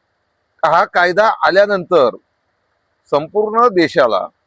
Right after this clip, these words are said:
देशामध्ये जे लँड ॲक्विजिशनच्या बाबतीतले जे काही कायदे आहेत, त्याचे पुनर्वसनाच्या बाबतीत, एखाद्या प्रकल्पाच्या बाबतीत काय आहे, तर काय दिलं पाहिजे, तर तो कायदा वाचल्यानंतर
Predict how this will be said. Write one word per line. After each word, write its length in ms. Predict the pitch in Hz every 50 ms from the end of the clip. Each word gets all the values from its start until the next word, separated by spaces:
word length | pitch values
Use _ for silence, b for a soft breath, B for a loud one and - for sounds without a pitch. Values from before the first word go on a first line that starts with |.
| _ _ _ _ _ _ _ _ _ _ _ _ _ _ _ _ _ -
देशामध्ये 600 | 123 139 151 143 - - 202 196 202 202 202 214 202
जे 100 | 208 226
लँड 580 | 214 190 180 170 180 196 220 220 226 233 220 - 185 -
ॲक्विजिशनच्या 600 | 190 - - 208 208 214 170 196 214 202 233 233
बाबतीतले 460 | 214 208 - - 254 190 180 240 240
जे 100 | 202 214
काही 180 | - 190 160 139
कायदे 300 | - 127 104 104 95 85
आहेत, 160 | - - - _ _ -
त्याचे 160 | 139 139 160
पुनर्वसनाच्या 800 | - - 160 170 202 208 214 202 - 220 214 220 220 202 190 214
बाबतीत, 320 | 190 180 156 - - 160 165
एखाद्या 260 | 151 175 175 190 226
प्रकल्पाच्या 520 | - 214 220 240 240 220 233 214 185 208
बाबतीत 280 | 175 165 - - 151 131 _
काय 120 | - 117 107
आहे, 120 | 92 87 90 _ _ _ _ _ _ _ _ _ _ _ -
तर 80 | 202 190 _
काय 240 | - 185 175 214 240
दिलं 280 | 214 226 226 233 240 220
पाहिजे, 380 | 196 196 165 151 139 131 113 98 _ _ _ _ _ _ _ _ _ _ _ _ _ _ _ _ _ _ _ _ _ _ _ _ _ _ _ _ _ _ _ _ _ _ _ _ _ _ _ _ -
तर 60 | 202
तो 160 | 196 - 247 240 - -
कायदा 640 | 220 180 165 170 185 185 190 196 180 170 240 247 269 269 269 262 - - - 226
वाचल्यानंतर 920 | 196 190 185 180 - 214 196 214 208 202 202 190 170 - 196 180 151 131